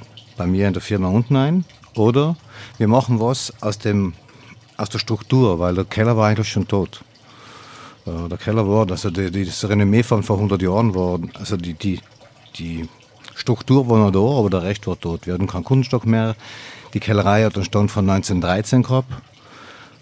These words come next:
Also, ja, <laughs> nicht vorhanden praktisch. Und dann war die Idee geboren, wir machen was aus dem Hof. Also wir versuchen, den wieder nach oben zu bringen irgendwie. Und, und so ist es eigentlich geboren. Der Vater hat mich an allem unterstützt.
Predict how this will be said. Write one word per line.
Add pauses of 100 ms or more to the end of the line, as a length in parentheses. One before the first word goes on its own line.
(120)
Also, (800)
ja, (640)
<laughs>
nicht
vorhanden
praktisch. (840)
Und
dann
war
die
Idee
geboren,
wir
machen
was
aus
dem
Hof.
Also
wir
versuchen,
den
wieder
nach
oben
zu
bringen
irgendwie.
Und,
und
so
ist
es
eigentlich
geboren.
Der
Vater
hat
mich
an
allem
unterstützt.